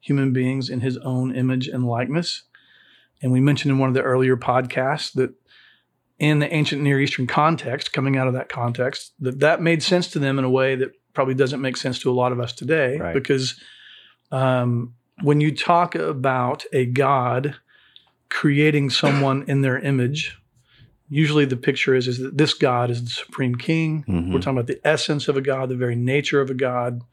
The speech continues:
Speaker 1: Uh, gods set up idols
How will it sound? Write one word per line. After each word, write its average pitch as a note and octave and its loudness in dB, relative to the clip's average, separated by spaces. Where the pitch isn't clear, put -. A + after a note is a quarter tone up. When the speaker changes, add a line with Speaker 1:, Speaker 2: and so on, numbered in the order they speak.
Speaker 1:
Uh, B2+ -2
gods C3+ 2
set - 0
up C3 -4
idols C3 0